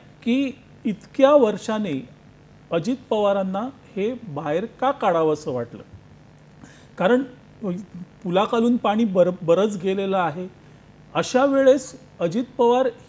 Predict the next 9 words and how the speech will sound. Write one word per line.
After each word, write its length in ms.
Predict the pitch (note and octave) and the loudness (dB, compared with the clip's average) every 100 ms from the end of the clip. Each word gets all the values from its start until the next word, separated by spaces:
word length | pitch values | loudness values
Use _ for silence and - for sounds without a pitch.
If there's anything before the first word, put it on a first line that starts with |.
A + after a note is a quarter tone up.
| F#3 | -2
यापर्यंत 1200 | G3 A#3+ B3 - - - - - F#3 G3+ G#3+ A#3+ A#3 | 0 0 -4 -10 -20 -20 -12 -4 -2 -2 -4 -4 0
का 80 | A#3 | 2
आले? 260 | D#3+ A#2 - - - - - - | 2 -2 -8 -18 -20 -20 -20 -2
तर 180 | C4 D4 - - | 2 2 0 -8
माझं 720 | E3+ E3+ D#3 D#3 G#3+ C4 B3 G3+ | -8 -4 -2 2 4 4 2 -6
असं 200 | - A#3+ | -2 -2
मत 320 | G#3+ A3+ A3+ | 0 -2 0
आहे 160 | D3 | -2
की 400 | D#3+ A3+ B3 A#3+ | -2 -4 -4 -6